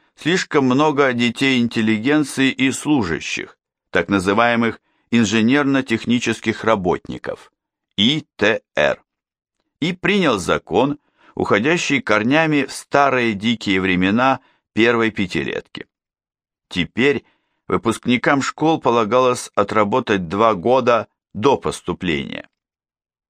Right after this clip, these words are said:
Это не нравилось студентам, не нравилось родителям, не нравилось преподавателям.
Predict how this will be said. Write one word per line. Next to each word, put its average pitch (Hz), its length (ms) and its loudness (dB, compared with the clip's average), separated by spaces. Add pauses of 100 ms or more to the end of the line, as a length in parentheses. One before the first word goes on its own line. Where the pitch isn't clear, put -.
(140)
Это 180 280 2
не 185 120 0
нравилось 92 560 0
студентам, 87 720 -4 (360)
не 104 120 2
нравилось 127 540 2
родителям, 87 720 -2 (260)
не 117 140 2
нравилось 143 540 2
преподавателям. 104 960 0